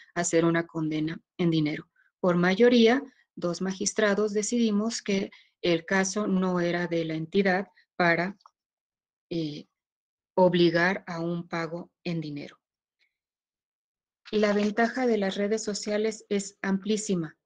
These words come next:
y nos hace poder prescindir de tener que obligar a pagar para que se resarza el daño. Y con esto empiezo a concluir.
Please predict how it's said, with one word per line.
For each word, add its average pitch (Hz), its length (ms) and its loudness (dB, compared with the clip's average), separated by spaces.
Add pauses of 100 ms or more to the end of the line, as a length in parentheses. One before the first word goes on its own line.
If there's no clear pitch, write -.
(160)
y 196 120 0
nos 190 240 2
hace 220 640 -2
poder 196 460 2
prescindir 202 580 4
de 208 120 4
tener 190 460 0
que 202 240 -4
obligar 185 480 -2
a 202 120 -6
pagar 180 420 -8 (500)
para 175 300 0
que 175 140 -8
se 175 240 -4
resarza 170 760 -4
el 165 200 -6
daño. 156 300 -8 (560)
Y 214 120 -2
con 208 200 2
esto 220 360 0
empiezo 190 460 0
a 202 60 -6
concluir. 165 580 0